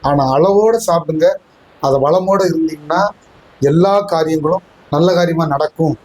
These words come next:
அப்படின்னு செல்வராஜ் டாக்டர் எங்களுக்கு அறிவுறுத்தினார். அது எங்களுக்கு ரொம்ப பிடிச்சிருந்துச்சு. அந்த, அந்த, அந்த நிகழ்ச்சி வந்து இன்னொரு நேரம் அந்த நிகழ்ச்சியை நான் பார்க்கணும்னு எங்களுக்கு ரொம்ப ஆசை தான். இருந்தாலும் காலத்தின் இதுகள் இருக்கறனால வந்து சேர்றதுக்கு ரொம்ப நேரம் ஆயிருது.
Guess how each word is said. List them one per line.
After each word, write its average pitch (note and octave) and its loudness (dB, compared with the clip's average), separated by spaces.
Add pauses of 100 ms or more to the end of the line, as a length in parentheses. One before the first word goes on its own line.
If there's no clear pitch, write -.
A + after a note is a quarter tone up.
(100)
அப்படின்னு D#3 0
செல்வராஜ் D3 0
டாக்டர் D#3 0 (260)
எங்களுக்கு D3 2
அறிவுறுத்தினார். C#3+ 0 (340)
அது C#3+ 0
எங்களுக்கு C#3 0
ரொம்ப A3 0
பிடிச்சிருந்துச்சு. E3+ 0 (280)
அந்த, D#3 2
அந்த, D#3+ 0
அந்த D#3 0
நிகழ்ச்சி A3+ 0
வந்து G3+ 0 (400)
இன்னொரு C4+ 2
நேரம் B3+ 2
அந்த A3 -6
நிகழ்ச்சியை G#3+ -2
நான் - -10 (280)
பார்க்கணும்னு A3+ 0
எங்களுக்கு F#3+ 2
ரொம்ப G3 0
ஆசை F#3 0
தான். D3+ -2 (260)
இருந்தாலும் A#3 2
காலத்தின் A#3 0 (800)
இதுகள் G#3+ 2
இருக்கறனால F#3+ 0 (560)
வந்து A#3 0
சேர்றதுக்கு A3 0
ரொம்ப G3+ 2
நேரம் F#3+ -2
ஆயிருது. D#3 -8